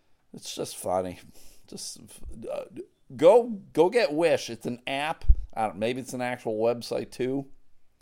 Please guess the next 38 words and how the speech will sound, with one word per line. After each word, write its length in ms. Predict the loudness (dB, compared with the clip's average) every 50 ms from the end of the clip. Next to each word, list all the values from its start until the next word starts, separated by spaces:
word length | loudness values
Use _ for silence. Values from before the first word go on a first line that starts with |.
| -20 -20 _ _ _ _ _ _ _ _
And 160 | -10 -6 -2
you'll 160 | 0 0 0 0
see 220 | 0 -2 -2 0
what 120 | 0 2
I'm 140 | 0 0 0
talking 380 | -2 0 0 0 0 -2 -2 -4
about. 240 | -2 0 0 -2 -4
It's 120 | -4 -4
all 180 | -2 -2 -2 -4
cheap 260 | -6 -10 -10 -10 -12
shit. 380 | -12 -10 -8 -6 -6 -6 -6 -8 -14 -20 -16 _ -4
And 120 | -4 -4
if 120 | -4 -4
you 120 | -6 -8 -6
purchase 500 | 0 2 4 4 4 4 2 0 -2 0
something 380 | 0 0 0 0 0 -4 -6
from 200 | -6 -6 -6 -4
them, 240 | -2 -2 -2 -2 -4 -8 -16 -20 _ _ -16 -4
just 340 | 0 0 0 0 0 -6
be 140 | -6 -2 0
aware, 560 | 2 2 4 4 4 4 4 2 2 0 -4 -12 -20 -20 _ _ _ _ -4
odds 340 | 0 4 6 6 6 6 6
are 140 | 4 2 2
good 480 | 2 2 2 4 6 4 4 4 2 -2 -18 -20 -16
you 280 | -14 -12 -10 -8 -4
will 200 | 0 2 2 2
never 520 | 2 0 -2 0 2 2 2 2 2 0 -2
fucking 680 | -2 -2 0 2 4 4 2 0 -4 -6 -6 -6 -4
get 300 | 0 4 6 6 6 6
it. 300 | 4 -2 -8 -12 -18 -18 -20 -20 -20 -12 -8
<laughs> 140 | -8 -8 -6 -6 -8 -8 -6 -6 -6 -4 -4 -4 -4 -6 -8 -8 -10 -16 -16 -16 -18 -20 -20 _ _ _ -20 -20 -20 -20 _ -8
'Cause 140 | -4 0 0
I've 160 | 0 0 0
heard 260 | -2 -2 -4 -4 -4
people 300 | -4 -2 0 0 0 0
say 240 | -2 -2 -2 -2 -2
that, 240 | -2 -4 -4 -4 -6
like, 180 | -6 -6 -6